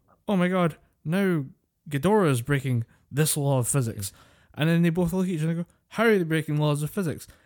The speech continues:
And then somebody vaguely throws out an idea. And then ten seconds later,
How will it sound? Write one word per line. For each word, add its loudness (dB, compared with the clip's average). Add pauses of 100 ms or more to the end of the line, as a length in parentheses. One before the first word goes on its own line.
(120)
And -4
then 0
somebody -2
vaguely -2
throws -4
out -2
an -6
idea. -2 (840)
And -2
then 0
ten -2
seconds 0
later, -2